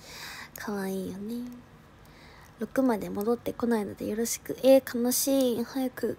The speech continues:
帰ってきてね、東京に。ということで、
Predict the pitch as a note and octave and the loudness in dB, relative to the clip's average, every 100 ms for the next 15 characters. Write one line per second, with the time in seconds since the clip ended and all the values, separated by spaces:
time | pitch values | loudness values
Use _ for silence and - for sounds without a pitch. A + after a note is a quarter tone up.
0 | - - C4 C4 - - A#3+ A3 A3+ A#3 | -10 -14 -12 -12 -14 -10 -8 -4 -4 -6
1 | A3 G#3+ - A3+ A3+ A#3 - - - - | -10 -12 -12 -10 -6 -8 -10 -20 -20 -20
2 | - - - - - - - - - - | -20 -20 -20 -20 -20 -20 -20 -20 -20 -12
3 | - A3 - - A3+ | -4 -4 -4 -4 -6